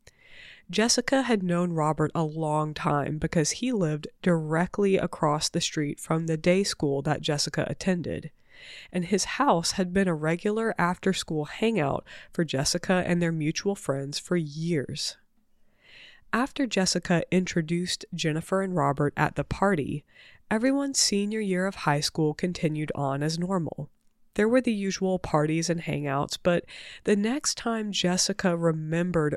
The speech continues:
Robert Chambers actually coming up in conversation with Jennifer was around June of that same year, when Jennifer shared with Jessica that she and Robert had actually seen each other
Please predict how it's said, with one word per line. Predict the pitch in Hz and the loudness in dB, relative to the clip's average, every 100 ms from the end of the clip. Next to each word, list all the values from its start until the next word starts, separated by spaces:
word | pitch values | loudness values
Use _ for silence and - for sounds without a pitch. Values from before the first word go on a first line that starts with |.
| - | -4
Robert | 160 160 170 170 - | -2 2 4 2 0
Chambers | - 185 170 160 147 151 | 0 0 0 0 0 0
actually | - 170 - 170 156 | 0 0 0 -2 -2
coming | 143 - - 185 170 156 | -4 -6 -2 0 0 -2
up | 151 156 - - | -2 -2 -4 -2
in | 170 170 | -2 -2
conversation | - 170 160 151 - 147 147 - 147 | -2 0 0 -2 -2 0 -2 -2 -4
with | 135 - | -4 -6
Jennifer | - 214 208 - 123 - - - - - - | 0 0 0 0 0 -2 -10 -20 -20 -14 -4
was | 202 | 0
around | 190 180 202 214 196 | 2 2 0 -2 -4
June | 165 185 196 156 139 - | -4 -2 2 2 0 -4
of | - 165 | -2 -2
that | 151 139 - | -2 -2 0
same | - 151 147 | 0 0 -2
year, | 160 151 - 156 _ _ - - - - | -2 -2 -2 -10 _ _ -20 -20 -20 -6
when | - 202 | 0 2
Jennifer | 190 214 254 285 | 2 0 2 0
shared | - - 165 165 | 2 2 2 2
with | 165 - | -2 0
Jessica | 160 160 151 143 - - _ - - | 0 2 0 -2 -2 -4 _ -20 -8
that | 190 208 208 - | 0 2 2 -2
she | - 233 | -2 0
and | 285 190 | 0 0
Robert | 185 208 160 - | 2 2 2 0
had | - 185 180 - | -2 0 0 0
actually | 170 196 - 208 170 | 0 0 0 0 0
seen | 147 - 190 220 254 | 0 0 0 0 -2
each | 160 - 143 | -2 -2 0
other | 139 82 - | -2 -4 -8